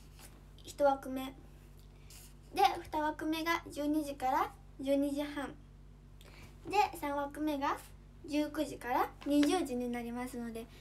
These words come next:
あの、いつもと違うのは十二時から十二時半のところです、だけですね。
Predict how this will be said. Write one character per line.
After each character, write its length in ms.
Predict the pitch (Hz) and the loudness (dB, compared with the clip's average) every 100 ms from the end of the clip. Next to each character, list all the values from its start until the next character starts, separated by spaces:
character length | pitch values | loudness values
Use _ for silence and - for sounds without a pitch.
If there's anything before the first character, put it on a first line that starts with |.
| - - - - | -20 -20 -20 -12
あ 80 | 240 | -8
の、 200 | 233 226 - - - - - - - - - - - | -8 -10 -14 -20 -20 -20 -20 -20 -20 -20 -20 -20 -6
い 100 | 339 | -2
つ 120 | 370 | 2
も 100 | 359 | 2
と 100 | 359 | 0
違 180 | 349 320 381 359 | -4 4 6 6
う 40 | |
の 120 | 302 | 6
は 200 | 381 - 269 - | 6 4 0 -4
十 160 | 269 | 0
二 160 | 277 277 | 2 0
時 100 | - | -2
か 140 | 262 | 0
ら 160 | 269 262 262 | 2 2 -2
十 80 | |
二 80 | 254 254 | -2 0
時 120 | 254 269 | 0 -2
半 180 | 269 247 - - - - - | -2 -6 -12 -18 -20 -20 -12
の 60 | 254 | -8
と 120 | 254 | -6
こ 140 | 254 247 | -6 -6
ろ 80 | |
で 200 | 233 233 | -6 -8
す、 80 | 262 - | -10 -12
だ 80 | 240 | -12
け 160 | 233 254 | -10 -8
で 100 | 247 | -8
す 140 | - | -10
ね。 180 | 220 | -8